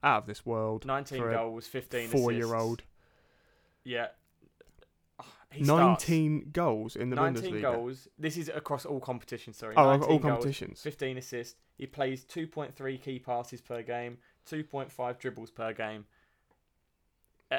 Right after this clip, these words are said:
Speaker 2: he's gotta
Speaker 1: Jesus. And he,
Speaker 2: start.
Speaker 1: he plays on that right-hand side,
Speaker 2: Yeah,
Speaker 1: doesn't he, for
Speaker 2: he,
Speaker 1: Dortmund? Yeah.
Speaker 2: yeah, he does.
Speaker 1: I've, I've got nothing to say about Jadon Sancho other than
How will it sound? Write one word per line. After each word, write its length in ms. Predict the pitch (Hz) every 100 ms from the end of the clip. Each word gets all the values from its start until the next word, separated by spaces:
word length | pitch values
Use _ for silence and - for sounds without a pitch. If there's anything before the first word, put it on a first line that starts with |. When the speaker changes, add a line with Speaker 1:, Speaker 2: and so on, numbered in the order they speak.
| -
Speaker 2:
he's 380 | - 127 127
gotta 180 | 120 135
Speaker 1:
Jesus. 140 | 123 -
And 140 | 139
he, 60 | 170
Speaker 2:
start. 60 |
Speaker 1:
he 140 | 180 220
plays 280 | 214 202 160
on 80 | 151
that 180 | 131
right-hand 380 | 131 131 123 123
side, 260 | - 120 113
Speaker 2:
Yeah, 60 | 113
Speaker 1:
doesn't 140 | 117
he, 100 | 117
for 120 | -
Speaker 2:
he, 60 | 131 135 113 113 120
Speaker 1:
Dortmund? 360 | 110 104 110
Yeah. 160 | 120 110
Speaker 2:
yeah, 100 | 120
he 80 | 110
does. 360 | 104 110 - _ _ _ _ _ _ _ _
Speaker 1:
I've, 300 | 147 139 - -
I've 160 | 135
got 140 | 127 127
nothing 200 | 131 131
to 80 | -
say 180 | 131
about 220 | 131 127 -
Jadon 220 | 127 123
Sancho 480 | - 120 131 127 135
other 220 | 127 123
than 300 | 123 123 123